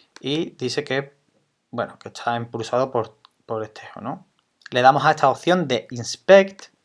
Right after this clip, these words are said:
¿vale? Y se nos abre esta pantalla de la Developer Tool de Chrome. Aquí tenemos para ver más cosas de la aplicación, pero lo que nos interesa a nosotros es Web S Q L.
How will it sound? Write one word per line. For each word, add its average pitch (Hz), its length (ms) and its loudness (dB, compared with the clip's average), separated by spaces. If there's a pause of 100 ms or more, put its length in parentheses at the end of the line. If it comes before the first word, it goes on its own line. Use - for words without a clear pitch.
(920)
¿vale? 147 420 -4 (880)
Y 165 140 -2
se - 100 0
nos 175 140 4
abre 175 360 4
esta 151 220 -2
pantalla 151 380 2
de 147 140 2
la 123 180 0
Developer 120 580 -2
Tool 147 420 -6
de 123 200 -6
Chrome. 104 260 -6 (760)
Aquí - 260 -4
tenemos 165 440 0
para 135 260 2
ver 123 340 -4
más 131 240 2
cosas 127 280 -4
de 113 80 -2
la 113 60 -2
aplicación, 139 680 -4
pero 117 160 -4
lo 120 120 -2
que 120 100 -4
nos 117 120 -4
interesa 120 380 -4
a - 20 -4
nosotros 147 400 0
es 139 340 -4
Web 135 300 0
S 113 240 -8
Q 131 200 -2
L. 185 220 0